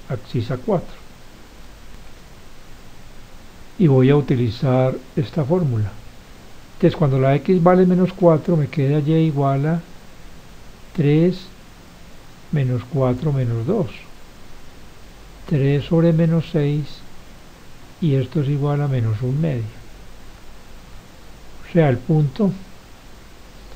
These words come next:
cuando la X vale menos cuatro, la Y vale menos un medio. Y el punto cuando la X vale cuatro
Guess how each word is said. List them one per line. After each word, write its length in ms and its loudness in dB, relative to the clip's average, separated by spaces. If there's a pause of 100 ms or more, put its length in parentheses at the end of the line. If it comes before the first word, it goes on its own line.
(280)
cuando 280 0
la 200 2
X 220 2
vale 240 6
menos 320 2
cuatro, 460 0 (2000)
la 140 0
Y 200 0
vale 300 0
menos 340 -2
un 160 -2
medio. 220 0 (2500)
Y 100 6
el 100 8
punto 380 2
cuando 240 4
la 220 2
X 320 -2
vale 300 0
cuatro 460 2